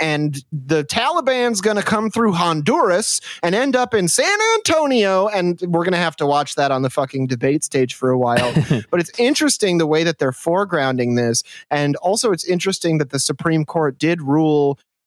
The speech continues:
Speaker 1: what is a pretty obvious case, but still did rule pretty heavily in favor of the Biden administration, ruling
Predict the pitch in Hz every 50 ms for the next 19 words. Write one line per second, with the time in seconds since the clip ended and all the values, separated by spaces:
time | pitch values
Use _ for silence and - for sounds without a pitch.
0 | _ _ _ _ _ _ _ 269 269 302 285 262 247 220 247 185 - - 220 180
1 | 160 160 - 147 139 143 147 135 139 131 127 117 - - - - 233 202 170 151
2 | - - - 175 165 - - - 247 247 214 175 143 190 202 180 170 175 180 165
3 | - - 220 180 160 - 165 185 208 220 269 254 190 151 139 135 131 127 - -
4 | 123 123 120 120 131 127 123 113 117 131 127 123 120 127 123 131 131 127 135 127
5 | 127 123 123 123 120 120 120 120 117 - - - 123 120 117 - - 123 123 123
6 | 143 170 208 226 196 156 147